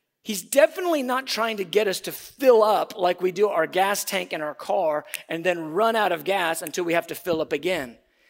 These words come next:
He's trying to get us to see that we're supposed to stay connected.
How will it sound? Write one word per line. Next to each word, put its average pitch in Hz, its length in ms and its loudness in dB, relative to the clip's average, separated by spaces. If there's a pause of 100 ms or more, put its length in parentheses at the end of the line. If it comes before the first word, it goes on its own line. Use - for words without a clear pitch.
(280)
He's 190 200 -8
trying 294 440 0
to 285 60 -4
get 208 180 0
us 190 120 -6
to 190 100 -6
see 185 340 -2 (180)
that 214 140 -2
we're 190 100 -4
supposed 254 680 -2
to 196 80 -4
stay 175 520 0 (280)
connected. 185 840 -2